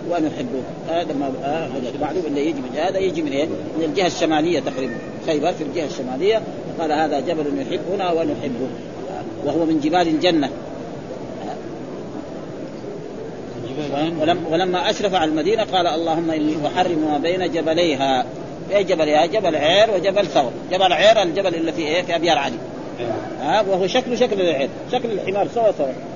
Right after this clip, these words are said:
Speaker 1: أبدًا. ها؟ وثور جبل صغير بعد جبل أحد، يعني عند المطار دحين.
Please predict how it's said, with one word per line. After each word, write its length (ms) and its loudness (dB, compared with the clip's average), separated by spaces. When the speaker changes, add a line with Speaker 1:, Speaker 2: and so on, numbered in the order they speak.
Speaker 1:
أبدًا. 300 -2
ها؟ 120 2
وثور 340 6
جبل 340 2
صغير 420 2
بعد 260 2
جبل 240 2
أحد، 380 -2
يعني 240 -4
عند 300 -6
المطار 480 0
دحين. 160 -8